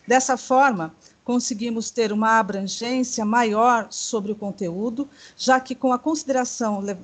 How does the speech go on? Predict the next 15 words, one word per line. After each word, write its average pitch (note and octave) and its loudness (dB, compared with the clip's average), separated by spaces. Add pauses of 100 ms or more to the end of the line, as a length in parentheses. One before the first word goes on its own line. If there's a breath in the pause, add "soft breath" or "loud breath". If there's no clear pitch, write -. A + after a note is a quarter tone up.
consideração G#3+ -6
levantada G3 -2
pelo G3+ -10
colega, A3 2
nós A3+ -4
conseguimos A#3+ -4
ter B3 0
um A#3+ -2
entendimento A3 -4
mais G#3+ 2
amplo G#3+ -4
sobre G#3+ -4 (360 loud breath)
o A3 -2
todo, D3+ -2
né? F3 0